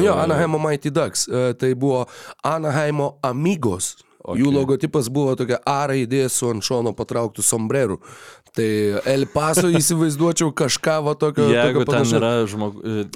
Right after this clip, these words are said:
Speaker 1: El
Speaker 2: jeigu
Speaker 1: Paso
Speaker 2: logotipe
Speaker 1: Jalapos.
Speaker 2: nebūtų cigaro, <laughs> tai aš nežinau. Nu, nebūtų faktas, kad nebūtų cigaro,
Speaker 1: El
Speaker 2: bet
Speaker 1: Paso Jalapenijos arba ten koks nors El Paso kontrabanda, jeigu pasienį, žinai,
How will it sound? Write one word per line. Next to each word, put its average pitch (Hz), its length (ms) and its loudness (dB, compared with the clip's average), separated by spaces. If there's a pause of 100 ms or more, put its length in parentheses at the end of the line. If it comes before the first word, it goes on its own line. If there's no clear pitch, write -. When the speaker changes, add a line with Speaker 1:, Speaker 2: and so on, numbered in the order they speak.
Speaker 1:
El 151 80 2
Speaker 2:
jeigu 123 140 4
Speaker 1:
Paso 147 260 4
Speaker 2:
logotipe 156 460 4
Speaker 1:
Jalapos. 123 440 2
Speaker 2:
nebūtų 143 220 0
cigaro, 131 640 2 (480)
<laughs> - 600 -16
tai 117 480 2
aš 101 240 -4
nežinau. 98 400 -12
Nu, 113 160 -12
nebūtų 131 420 0
faktas, 90 380 -4
kad 90 160 -12
nebūtų 92 320 -8
cigaro, 92 320 -4
Speaker 1:
El 107 80 0
Speaker 2:
bet 92 80 -4
Speaker 1:
Paso 139 260 0
Jalapenijos 139 880 -2
arba 107 220 -4
ten 110 160 -4
koks 104 160 -6
nors 107 200 -4
El 104 120 -4
Paso 127 320 -2
kontrabanda, 110 920 0
jeigu 104 380 -4
pasienį, 107 520 -4
žinai, 101 200 -4